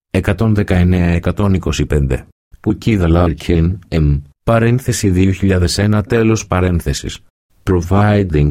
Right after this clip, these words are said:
support for student independence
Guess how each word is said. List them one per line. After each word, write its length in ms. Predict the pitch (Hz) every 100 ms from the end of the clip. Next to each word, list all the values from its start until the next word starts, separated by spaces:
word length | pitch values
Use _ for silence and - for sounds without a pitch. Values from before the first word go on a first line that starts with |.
| 71
support 500 | 80 71 73 67 64 - -
for 120 | 80
student 960 | 78 - - - 113 113 117 113 98 -
independence 1120 | 104 104 95 90 - 110 117 117 101 85